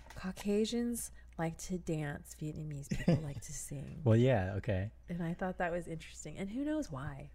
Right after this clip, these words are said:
Speaker 1: Who knows? Um, but it traumatized me for many
Speaker 2: <laughs>
Speaker 1: years <laughs> until I can just sit back and laugh
Speaker 2: Yeah.
Speaker 1: at it and enjoy the good food.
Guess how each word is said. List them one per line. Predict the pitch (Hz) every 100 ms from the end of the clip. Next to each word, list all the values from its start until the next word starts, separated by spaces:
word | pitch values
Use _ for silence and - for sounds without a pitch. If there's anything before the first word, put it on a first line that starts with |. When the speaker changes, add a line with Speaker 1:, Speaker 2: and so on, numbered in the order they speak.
| - -
Speaker 1:
Who | 208 226 233 226 214 143
knows? | 135 127 135 147 - - - - - 156
Um, | 156 135 165
but | 156 135 - - - - -
it | - -
traumatized | 190 185 185 - 170 160 -
me | 160 160 160
for | -
many | - 110
Speaker 2:
<laughs> | -
Speaker 1:
years | 76 - - 214 - -
<laughs> |
until | 202 196 220 220
I | 202
can | - 175 180
just | 180 -
sit | 135
back | - 131 170 - 190
and | 156
laugh | 95 95 90
Speaker 2:
Yeah. | 147
Speaker 1:
at | 143
it | 147 -
and | 151
enjoy | 151 143 131
the | 131
good | 139 127 135 -
food. | 131 135